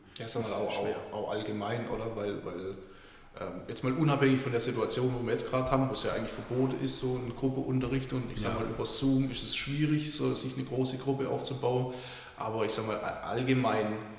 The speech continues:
Speaker 1: ähm, sich das Ziel zu setzen als Kampfkunstlehrer, wenn man jetzt nicht unbedingt Großmeister einer Kampfkunst ist oder einer Organisation und hat Schule auf der ganzen Welt,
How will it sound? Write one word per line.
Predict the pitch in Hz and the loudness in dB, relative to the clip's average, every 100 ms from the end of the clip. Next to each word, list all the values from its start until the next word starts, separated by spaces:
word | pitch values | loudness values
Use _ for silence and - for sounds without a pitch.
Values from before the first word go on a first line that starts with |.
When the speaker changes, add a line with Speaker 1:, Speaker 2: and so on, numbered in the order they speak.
| - - - - - | -16 -20 -20 -20 -6
Speaker 1:
ähm, | 95 104 104 101 110 107 - - | -2 0 0 -2 -6 -8 -14 -8
sich | - 120 | -4 -4
das | - - | -4 -2
Ziel | - 143 131 | -2 -2 -2
zu | 131 | -2
setzen | - 127 127 127 123 107 | 0 2 2 2 0 0
als | 110 - | 0 -2
Kampfkunstlehrer, | - 117 131 - 131 123 117 - 101 104 120 127 123 - - - | -2 -2 -2 -4 -2 -2 -2 -4 0 0 2 0 -2 -6 -12 -6
wenn | 120 | -4
man | 117 | 0
jetzt | 117 - | 0 2
nicht | 131 - - | 0 0 0
unbedingt | 185 165 165 151 160 156 - - - - - | 4 4 4 4 2 2 -6 -12 -20 -20 -12
Großmeister | - 147 160 156 139 143 - 143 | 0 4 4 4 2 2 2 0
einer | 135 131 | 2 0
Kampfkunst | - 135 - - 139 - - - - 135 143 | 2 0 0 -2 -2 -2 -10 -12 -10 -10 -4
ist | 135 - - | -2 -2 0
oder | 123 110 - | 2 2 0
einer | 127 | -2
Organisation | 127 131 127 127 117 135 139 139 | -2 0 0 0 0 2 2 2
und | 131 | 0
hat | - | 0
Schule | 131 131 | 2 2
auf | 120 117 | 2 0
der | 123 | 0
ganzen | 117 120 113 | -2 -2 2
Welt, | 123 151 | 4 4